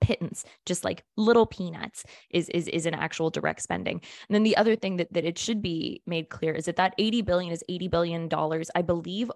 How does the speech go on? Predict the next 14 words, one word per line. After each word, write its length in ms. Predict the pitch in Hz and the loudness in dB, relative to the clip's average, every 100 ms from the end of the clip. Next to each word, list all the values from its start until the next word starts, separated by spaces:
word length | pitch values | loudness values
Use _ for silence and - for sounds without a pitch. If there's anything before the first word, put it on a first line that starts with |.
| - | -2
over 560 | 190 175 175 170 175 _ _ | 0 0 0 -2 -6 _ _
ten 380 | - - 165 160 | -12 -6 -6 -6
years. 480 | 165 156 50 50 - - - - | -6 -6 -6 -8 -10 -12 -20 -2
It's 180 | 190 180 | -2 2
not 160 | 196 190 | 2 4
like 160 | 196 | 2
that's 160 | 185 185 | 2 0
gonna 140 | 202 | -2
be 160 | 185 - | -4 -2
eighty 220 | 180 175 | -2 0
billion 320 | 160 160 160 | 0 -2 -2
dollars 440 | 156 151 156 156 - _ - | -4 -4 -4 -6 -10 _ -2
in 140 | 196 180 | 0 2
the, 140 | 165 | 0